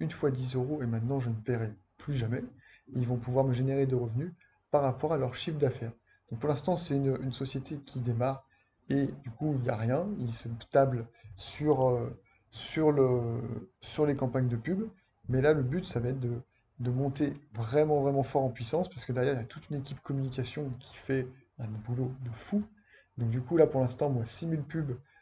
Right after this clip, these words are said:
euh, six mille clics, pardon, avec mes pubs. Et, euh,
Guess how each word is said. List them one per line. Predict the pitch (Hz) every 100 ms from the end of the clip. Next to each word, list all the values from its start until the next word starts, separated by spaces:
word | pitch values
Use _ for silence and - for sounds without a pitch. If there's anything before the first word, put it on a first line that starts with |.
| _ _ -
euh, | 120 117 110 113 -
six | - 156
mille | 139
clics, | - 175 170 - _ -
pardon, | 120 123 120
avec | 117 120 117
mes | 117
pubs. | 113 170 214 - _ _ _ -
Et, | 139
euh, | 147